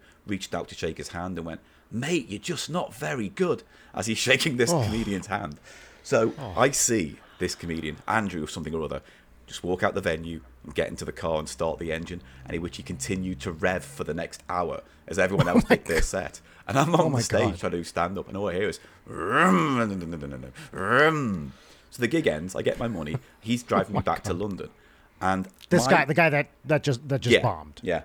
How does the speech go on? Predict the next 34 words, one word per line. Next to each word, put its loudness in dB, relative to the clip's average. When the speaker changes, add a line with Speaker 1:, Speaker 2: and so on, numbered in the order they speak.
Speaker 2:
Yeah, -4
yeah. -10
Speaker 1:
I 6
get 4
into -2
his -2
car, -2
and 2
my -2
foot -8
isn't -2
in -4
the -4
car, -2
and -6
the -4
door -2
is -4
definitely -2
wide -2
open -6
before -6
he -8
tears 0
arse -2
right 0
down 0
the -4
street -4
to -12
get 0
out 0
of -6
here. -8